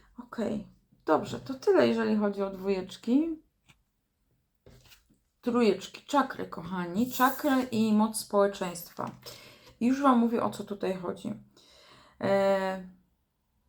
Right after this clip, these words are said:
tu będą dwie albo trzy rzeczy na początek. Pierwsza rzecz to może być też taka, e,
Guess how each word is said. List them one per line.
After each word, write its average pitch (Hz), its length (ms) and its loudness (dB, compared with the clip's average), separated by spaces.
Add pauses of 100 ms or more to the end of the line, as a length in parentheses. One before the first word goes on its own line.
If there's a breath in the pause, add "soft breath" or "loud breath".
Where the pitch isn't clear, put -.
(220)
tu 381 120 -2
będą 294 440 6
dwie 226 360 4
albo 202 340 -2
trzy 196 240 -6
rzeczy 185 360 -8 (140)
na 202 100 -2
początek. 202 560 -8
Pierwsza 262 300 -2
rzecz 233 240 -2
to 214 100 0
może 214 240 4
być 202 180 -6
też 196 280 -8
taka, 196 540 0 (300 loud breath)
e, 196 380 6